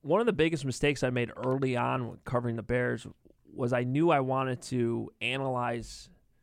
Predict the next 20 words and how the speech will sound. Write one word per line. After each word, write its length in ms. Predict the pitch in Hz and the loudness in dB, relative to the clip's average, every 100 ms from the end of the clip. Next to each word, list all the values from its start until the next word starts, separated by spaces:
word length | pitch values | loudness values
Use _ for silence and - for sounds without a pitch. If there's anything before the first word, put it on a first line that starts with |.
| _ _ _ _ _ _ _ _ _ _ _ - | _ _ _ _ _ _ _ _ _ _ _ -2
not 160 | 185 | -2
just 180 | 208 170 | 0 -2
report, 380 | 147 - 160 117 | -4 0 0 0
but 180 | 110 - | -2 -6
analyze. 680 | 120 117 85 76 - - _ _ _ _ _ _ _ - | -6 -6 -8 -12 -16 -20 _ _ _ _ _ _ _ -4
And 500 | 139 131 123 113 - _ _ _ _ _ _ _ | -2 0 -2 -6 -12 _ _ _ _ _ _ _
so 180 | - 147 | -2 0
I 100 | 139 | 2
would, 200 | 123 117 - _ _ _ _ _ _ _ | 0 -6 -12 _ _ _ _ _ _ _
I 80 | 123 | -8
would 120 | 120 | -4
do 120 | 135 | 0
these 120 | 139 135 | 0 -2
player 360 | - 220 285 | -2 0 0
grades 380 | 147 95 98 101 | -2 -4 -6 -10
every 200 | 107 98 | -14 -14
week, 360 | 92 82 - - 110 | -18 -20 -20 -20 -14
and 140 | 117 | -8
I 80 | 120 | -8
would 120 | 123 | -8